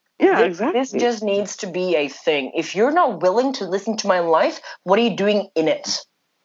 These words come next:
Speaker 2: You can
Speaker 1: Oh,
Speaker 2: get
Speaker 1: I
Speaker 2: the fuck out
Speaker 1: agree.
Speaker 2: immediately. And he,
Speaker 1: I
Speaker 2: he
Speaker 1: agree.
Speaker 2: apologized later, but I had to talk him through it as well. And I'm like, "I am not here to be your relationship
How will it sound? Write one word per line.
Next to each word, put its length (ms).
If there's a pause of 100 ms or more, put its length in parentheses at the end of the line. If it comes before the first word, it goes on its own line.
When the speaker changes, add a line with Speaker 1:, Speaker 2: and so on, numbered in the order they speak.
(440)
Speaker 2:
You 140
can 100
Speaker 1:
Oh, 40
Speaker 2:
get 80
Speaker 1:
I 60
Speaker 2:
the 260
fuck 200
out 220
Speaker 1:
agree. 140
Speaker 2:
immediately. 640 (440)
And 100
he, 140
Speaker 1:
I 20
Speaker 2:
he 240
Speaker 1:
agree. 140
Speaker 2:
apologized 760
later, 720
but 80
I 120
had 220
to 80
talk 300
him 120
through 300
it 80
as 140
well. 220
And 60
I'm 60
like, 200 (380)
"I 120
am 200
not 200
here 360
to 160
be 180
your 380 (140)
relationship 640